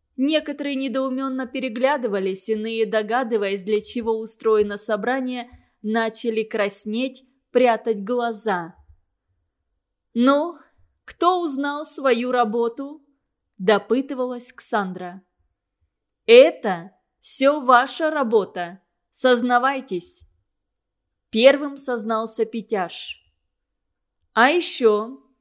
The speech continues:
не один же Петяш надёргал такую кучу. Ну, кто честный и смелый?»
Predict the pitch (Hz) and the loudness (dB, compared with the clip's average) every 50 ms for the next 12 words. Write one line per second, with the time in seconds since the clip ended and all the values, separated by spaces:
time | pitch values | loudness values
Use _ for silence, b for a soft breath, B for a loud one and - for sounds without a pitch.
0 | _ _ _ _ _ _ _ _ - 220 240 254 254 247 262 233 269 349 370 339 | _ _ _ _ _ _ _ _ -2 0 4 4 4 4 4 4 2 2 2 0
1 | 330 370 359 - 359 339 349 - 294 233 190 180 - - - 214 226 233 214 240 | -4 -6 -4 -4 -6 -6 -2 2 2 2 2 2 -4 -8 -6 -4 -4 -4 0 0
2 | 247 247 233 226 240 240 240 247 247 247 247 262 262 262 254 262 - 247 220 202 | 0 0 2 0 0 0 0 0 -2 -2 -2 -6 -8 -8 -8 -8 -6 -4 -4 -4
3 | - - - 220 185 175 175 185 _ _ _ _ _ _ 196 214 240 247 247 254 | -4 -6 -6 -6 -8 -8 -10 -16 _ _ _ _ _ _ -4 -2 0 2 2 0
4 | 294 349 - _ _ _ _ _ _ _ _ _ _ - - - 370 370 370 349 | 0 -2 -8 _ _ _ _ _ _ _ _ _ _ -20 -4 0 2 2 2 2
5 | - - - 330 285 269 277 277 262 262 262 254 - - 277 262 247 208 185 180 | -2 -2 -2 -2 -2 -2 -2 -4 -6 -4 -4 -4 -4 -6 -4 -2 -2 0 0 -2
6 | 180 175 175 170 _ | -4 -8 -10 -12 _